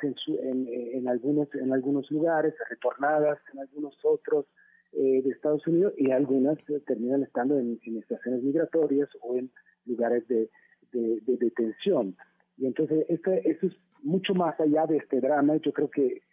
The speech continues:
este drama, yo me acuerdo, trabajé muchos años en Italia, y cuando todo el mundo de repente se daba cuenta de lo que estaba pasando, cuando se hundía un barco al frente de Lampedusa. Pero moría gente todos los días,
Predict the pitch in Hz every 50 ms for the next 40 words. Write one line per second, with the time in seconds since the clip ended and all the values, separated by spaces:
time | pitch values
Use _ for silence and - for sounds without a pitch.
0 | _ _ - 139 - - 143 120 135 143 147 147 151 147 135 139 135 139 127 -
1 | 151 143 143 143 131 131 131 127 120 - - 135 135 139 127 - 143 139 - 139
2 | 135 143 131 - - 135 135 - _ - 147 143 131 127 139 139 143 139 - -
3 | - - _ _ _ _ _ _ _ _ _ - 156 - - 135 127 123 123 123
4 | 123 131 131 127 127 - - - 180 180 196 190 190 190 190 185 185 185 190 -
5 | - _ - 151 147 143 135 - 165 160 165 160 165 151 - 147 139 131 127 117
6 | - 156 151 151 - 151 147 135 139 135 - - 135 - - 147 147 151 - 147
7 | 131 - - 160 156 139 135 135 135 151 165 165 _ - 135 139 139 143 151 156
8 | 160 170 185 208 _ _ _ _ _ _ - 139 131 127 123 123 131 139 147 147
9 | 135 131 131 131 123 120 - 151 143 131 - - 123 120 113 - 135 127 123 120
10 | 107 - 127 143 175 185 175 - 104 90 - _ _ _ _ _ _ _ _ _
11 | _ - - 160 170 165 165 160 165 175 170 - - 196 196 - 185 185 - 190
12 | 196 190 180 165 - 202 190 143 92 85